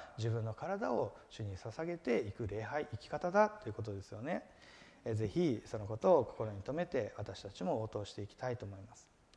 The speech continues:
さあ、ではいつものようにしばらく祈る時をもって、御言葉の時を閉じたいと思います。それぞれで今日の御言葉を思い巡らしながら、えー、主に応答の祈りをしていきましょう。一つは、えー、人に見られる、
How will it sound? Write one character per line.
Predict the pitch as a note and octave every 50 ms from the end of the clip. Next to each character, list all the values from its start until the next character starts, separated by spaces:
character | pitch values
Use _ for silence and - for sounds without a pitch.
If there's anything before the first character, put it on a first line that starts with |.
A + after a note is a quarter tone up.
| - - - - - - - - - - - - - - -
さ | - - G3 D#3+ - -
あ、 | F3
で | G3
は | F#3 C#3 A#2+ - -
い | C3+
つ | -
も | D#3 C#3
の | A#2 A2+
よ | G#2+ G#2
う | G#2
に | A2+ C#3+ D#3 D#3 -
し | - C3
ば | B2 B2
ら | A#2 A2
く | - A2+
祈 | A2 B2 B2
る | A2 G#2+
時 | - A2 - -
を | G#2+
も | G#2+ B2 C3+
っ | C3+ -
て、 | - A2 G#2+ - - G#2
御 | A2+ A2
言 | G#2 G#2 G#2
葉 | G#2
の | G#2 G#2
時 | - A#2 A2+ - D3+
を |
閉 | C3+ A#2 A#2+ A2
じ | G#2 -
た | - A2
い | G#2
と | - A2
思 | G#2 G#2+ G#2+
い | A2
ま | A#2+ C3 B2+
す。 | - - - - - - - -
そ | - C3+
れ | B2 A#2+
ぞ | A#2+ A#2
れ | A2+ A#2
で | B2+ D#3+ E3+ E3 E3 - - - - - -
今 | A#2 G#2+
日 | G#2+
の | G#2
御 | G#2+ G#2+ B2 A#2+
言 | A#2 A#2+ A#2
葉 | A#2 A#2+
を | A2+
思 | A#2 C3+ D3+
い | D3
巡 | D3 D3 C#3+ D3
ら | D3 C#3+
し | - - -
な | D#3+ F3
が | F3
ら、 | D#3+ C3+ A#2 - - - - - - - -
え | - A2 G#2+ G2
ー、 |
主 | - B2+
に | A#2 A2
応 | A2 A2+ A#2+
答 | A#2 - A#2+
の | A#2+ A#2
祈 | A#2 A#2+ C3 C#3+
り | D#3 D#3
を | C#3+ C3
し | -
て | - C3
い | B2+
き | B2 C#3
ま | C3 C3 B2+
し | - -
ょ | D#3+ C#3+ A2+ - - - - - -
う。 | -
一 | - A3 G3+
つ | - - A#3+
は、 | B3+ A3 C#3 G#2 - - - - - - - - - - -
え | A#2 G#2+ G#2+ G#2+ G#2 G#2 G#2 G2+ G2 G2 G2 F#2+ F#2
ー、 | -
人 | - - E3
に | D#3+ E3 F3 E3+ - - - - - - - - - -
見 | G#2+
ら | A#2 B2+ C3 D3+
れ | F3+ G3
る、 | G3+ F3+